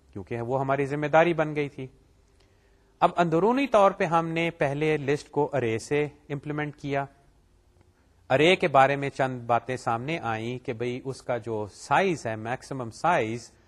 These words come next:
وہ دقت پیدا کر سکتا ہے اگر لسٹ کا سائز جو ہے وہ بڑھ جائے۔ تو اب آپ وہ ارے کا سائز بڑھائیں گے تو پھر یہ لسٹ جو ہے یہ اپنے ان-، اندر زیادہ ایلیمنٹس ڈال سکتی ہے۔ اس کا سد باب کرنے کے لیے، اس کا سد باب یہ تھا کہ ہم ڈائنامکلی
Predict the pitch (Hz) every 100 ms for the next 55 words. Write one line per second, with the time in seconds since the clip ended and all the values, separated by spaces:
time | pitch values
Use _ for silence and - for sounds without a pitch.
0 | _ _ - 185 135 147 - 180 143 127
1 | 123 120 - 127 - 143 135 151 131 131
2 | 120 113 151 - 123 - 143 170 147 127
3 | 113 123 143 160 160 131 123 - _ _
4 | _ _ - - 135 139 139 139 - 127
5 | 120 117 139 135 - 120 110 98 98 127
6 | 185 175 160 147 131 123 117 127 - 123
7 | 113 120 123 117 123 123 120 117 117 _
8 | - 131 135 123 113 113 131 123 135 139
9 | - 151 147 151 - 147 135 131 135 _
10 | _ _ _ _ _ _ _ _ - 220
11 | - 220 196 180 151 - 160 151 143 147
12 | 139 185 180 127 113 120 - 135 143 139
13 | 156 131 110 143 202 117 110 135 147 117
14 | 123 123 147 143 151 151 156 160 147 -
15 | 120 117